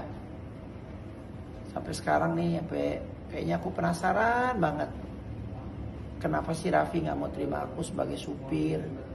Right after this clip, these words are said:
Insya Allah aku nggak nyolong, aku jujur, aku amanah. Mudah-mudahan aku betul-betul bisa kerja sama Raffi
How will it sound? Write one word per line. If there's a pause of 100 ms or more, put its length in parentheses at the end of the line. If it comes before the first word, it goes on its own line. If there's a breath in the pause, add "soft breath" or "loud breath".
(840)
Insya
Allah
aku
nggak
nyolong, (560)
aku
jujur, (560)
aku
amanah.
Mudah-mudahan (840)
aku
betul-betul (160)
bisa
kerja
sama
Raffi